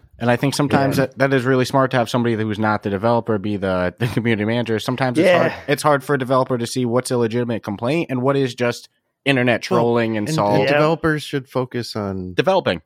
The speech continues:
Speaker 3: Yeah, but I
Speaker 2: Yeah,
Speaker 3: say that,
Speaker 2: yeah.
Speaker 3: I say that tongue in cheek 'cause half the developers we've talked to from App Lab are, you know, one to three studios. So it's like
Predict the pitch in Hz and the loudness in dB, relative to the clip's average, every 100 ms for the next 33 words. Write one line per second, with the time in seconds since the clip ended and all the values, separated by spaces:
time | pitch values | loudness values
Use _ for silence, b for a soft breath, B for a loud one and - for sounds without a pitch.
0 | _ 95 - _ 123 135 - 120 120 277 | _ -10 -10 _ -2 -2 0 0 2 4
1 | 139 127 127 202 156 - 127 120 117 113 | 2 2 2 2 0 2 2 2 0 -2
2 | 110 101 - 117 98 107 98 - 107 107 | -2 -2 -2 -4 -2 -4 -4 -4 -2 -2
3 | - 104 101 101 101 - 98 101 101 - | -4 -8 -4 -4 -4 -6 -8 -6 -8 -4
4 | 98 - 101 - 90 90 95 101 98 95 | -6 -6 -10 -8 -4 -4 -2 -2 -2 -2
5 | 85 85 92 82 76 76 82 85 80 82 | -4 -4 -2 -2 -4 -4 -2 -2 -2 -6
6 | - 87 - - 95 104 104 101 92 85 | -4 -2 -2 -2 2 2 2 0 -2 -2
7 | 80 82 82 - | -2 -4 -4 -8